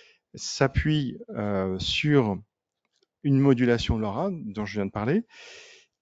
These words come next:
qui, euh, après a des spécifications par région.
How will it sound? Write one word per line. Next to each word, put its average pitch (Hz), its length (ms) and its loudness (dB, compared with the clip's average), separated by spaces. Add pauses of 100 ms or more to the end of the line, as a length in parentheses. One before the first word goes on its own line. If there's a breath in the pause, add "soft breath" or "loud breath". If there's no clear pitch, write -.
(220)
qui, 165 340 2
euh, 120 440 8
après 127 280 -2
a 139 40 -2
des 123 120 -4
spécifications - 840 -6 (200)
par 135 160 -2
région. 127 460 0